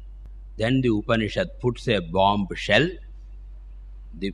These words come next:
pure existence can never be experienced. The pure existence cannot be experienced. இது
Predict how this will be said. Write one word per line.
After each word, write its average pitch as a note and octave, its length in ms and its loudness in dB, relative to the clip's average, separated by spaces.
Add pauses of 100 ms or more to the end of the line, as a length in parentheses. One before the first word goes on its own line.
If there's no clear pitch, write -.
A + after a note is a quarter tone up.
(120)
pure D#3 560 10
existence C3+ 1500 6 (500)
can G#2+ 500 6
never A#2 420 6
be B2+ 760 4 (140)
experienced. G#2+ 1700 2 (1800)
The - 200 -6
pure E3+ 520 8
existence D3 1120 2 (540)
cannot A2+ 720 4
be D#3 720 4 (200)
experienced. G2+ 1500 -2 (1500)
இது G#2 100 -6